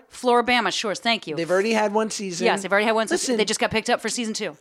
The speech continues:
Speaker 2: I don't know if you know this. In April, I did the first ever Jersey Shore after show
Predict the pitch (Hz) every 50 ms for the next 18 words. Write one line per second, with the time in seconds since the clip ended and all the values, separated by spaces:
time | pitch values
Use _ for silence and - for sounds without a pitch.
0 | _ 202 233 285 285 277 254 226 196 214 226 262 285 269 202 180 175 175 - 202
1 | 214 240 269 - - 196 180 - - 202 226 214 214 233 220 180 202 180 - 233
2 | 226 233 226 226 214 196 196 180 156 190 190 190 196 - 196 202 185 - - 196
3 | 190 180 175 175 170 - 175 185 202 - - - 170 143 - - 151 139 139 139
4 | 143